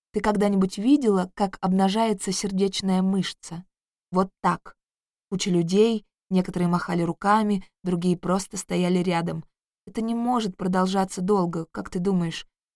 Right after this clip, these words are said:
Никто не может к этому привыкнуть. Колючая проволока посреди города. Ты похожа на неё. Нет, правда, немного похожа. У неё волосы темнее. У меня есть её фотография. Франциска натянула перчатки.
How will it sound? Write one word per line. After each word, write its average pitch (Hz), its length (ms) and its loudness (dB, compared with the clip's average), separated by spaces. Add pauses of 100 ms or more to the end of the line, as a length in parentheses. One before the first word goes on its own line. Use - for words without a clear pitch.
(100)
Никто 196 420 0
не 220 140 0
может 208 340 0
к - 80 -16
этому 185 320 0
привыкнуть. 196 680 0 (320)
Колючая 190 500 2
проволока 214 640 0
посреди 185 580 -4
города. 175 580 0 (720)
Ты 208 80 -2
похожа 233 420 0
на 180 100 2
неё. 202 340 0 (360)
Нет, 233 340 0
правда, 202 480 0 (380)
немного 202 440 0
похожа. 190 680 -2 (460)
У 202 40 -4
неё 214 240 2
волосы 220 400 2
темнее. 190 640 0 (600)
У 196 40 -6
меня 214 220 2
есть 233 320 2
её 185 100 2
фотография. 190 760 -2 (640)
Франциска 202 520 0
натянула 196 460 0
перчатки. - 600 -8